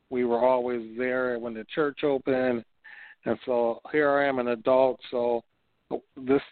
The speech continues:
you know, I'm okay with the Lord because I grew up in, in the, in the church. And a lot of people who think that way have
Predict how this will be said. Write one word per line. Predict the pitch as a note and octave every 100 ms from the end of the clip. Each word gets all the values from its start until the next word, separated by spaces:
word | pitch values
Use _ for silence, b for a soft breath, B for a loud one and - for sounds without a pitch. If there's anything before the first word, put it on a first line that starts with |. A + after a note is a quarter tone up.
| _
you | D3+ D3+
know, | C#3 B2+
I'm | B2+ D3+
okay | C3+ - C3
with | B2 A#2+
the | B2
Lord | C3+ D3+ D3
because | C#3 C3+ B2
I | B2+
grew | A#2+ C3 C3 D#3
up | - _ _ _ _ _ _ _ _ _ _ _ -
in, | C#3+ B2 A#2+ -
in | C3 B2 A#2+ A2+
the, | A#2+ A2+ _ -
in | B2
the | A#2+ B2
church. | A#3+ B3+ A#2+ - - _ _ _ _ _ _ _ _ b b b _ _ _ _ -
And | B2+
a | A#2+
lot | B2+ E3+
of | F#3+ -
people | D3 C#3 B2+ B2 B2+ B2 _ _ _ _ _ _ _
who | A2+ -
think | D#3+ F#3
that | C#3+ A#2
way | B2 A#2+
have | G#2+